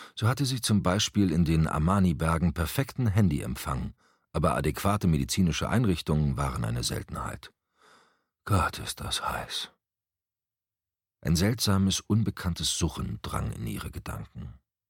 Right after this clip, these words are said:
McKinney blickte zum Fenstergitter am anderen Ende ihres Zimmerchens hinauf. Aber das Surren war schon verschwunden. Dschungelgeräusche. Sie überlegte, welche großen Insekten es gab, die nachts flogen.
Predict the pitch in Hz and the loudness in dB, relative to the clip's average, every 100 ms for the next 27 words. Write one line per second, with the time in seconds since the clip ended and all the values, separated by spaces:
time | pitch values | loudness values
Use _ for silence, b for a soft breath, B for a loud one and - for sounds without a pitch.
0 | _ _ - 76 - 107 104 82 90 - | _ _ -2 0 4 6 4 2 0 0
1 | 80 80 73 92 92 - 73 78 - 76 | 0 0 0 0 0 -2 -2 -2 0 0
2 | 73 73 - 80 73 67 78 78 76 - | 0 0 2 2 2 0 2 2 0 -2
3 | 69 - - 73 58 - - - 120 - | -4 -4 -2 -2 -4 -6 -6 -6 -4 -6
4 | - - _ _ _ B B B B - | -8 -16 _ _ _ B B B B -4
5 | 80 73 - 85 107 90 90 107 98 95 | -2 0 0 2 2 2 2 0 -2 -4
6 | - 80 65 - 95 - _ _ _ _ | -6 -4 -4 -6 -12 -14 _ _ _ _
7 | _ _ _ - 62 - - - - - | _ _ _ -2 -2 -2 -6 -8 -8 -6
8 | - - - _ _ _ _ b b b | -6 -8 -12 _ _ _ _ b b b
9 | b b - 104 98 107 113 - 110 92 | b b -2 2 4 4 4 2 2 4
10 | 104 - 90 - 80 104 - 90 - 85 | 2 2 0 0 0 2 4 2 4 2
11 | 69 92 - - 71 60 - 82 80 - | 2 -2 -4 -2 -2 -2 0 0 0 -2
12 | 71 76 - - - - 62 65 58 | 0 0 -2 -4 -6 -4 -4 -4 -8